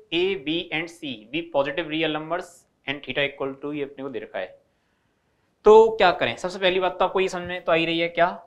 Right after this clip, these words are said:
कि tan inverse of x plus tan inverse y plus tan inverse z का जो फॉर्मूला होता है वो क्या होता है? Tan inverse x plus y plus z minus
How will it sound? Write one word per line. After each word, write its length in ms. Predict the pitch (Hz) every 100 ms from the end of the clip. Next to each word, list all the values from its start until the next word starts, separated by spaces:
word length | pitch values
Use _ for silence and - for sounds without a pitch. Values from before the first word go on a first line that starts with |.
| -
कि 160 | 180 -
tan 160 | 165 170
inverse 340 | 160 165 165
of 180 | 170 175 - - - - _ _ _ 151
x 240 | 165 -
plus 220 | 160 160
tan 160 | 165 151
inverse 260 | 151 156 143
y 100 | 151
plus 200 | 160 165
tan 140 | 170 147
inverse 180 | 151 135
z 200 | 131 131
का 80 |
जो 80 | 139
फॉर्मूला 340 | 151 139 139 135
होता 160 | 139
है 60 | 139
वो 80 | 135
क्या 140 | 143
होता 160 | 131 151
है? 220 | - - _ _ _ _ -
Tan 180 | 139 147
inverse 340 | 143 151 185 -
x 200 | 156 -
plus 220 | - 151 143
y 120 | 139
plus 240 | 139 147 139
z 160 | 156 - - 127
minus 340 | 131 135 185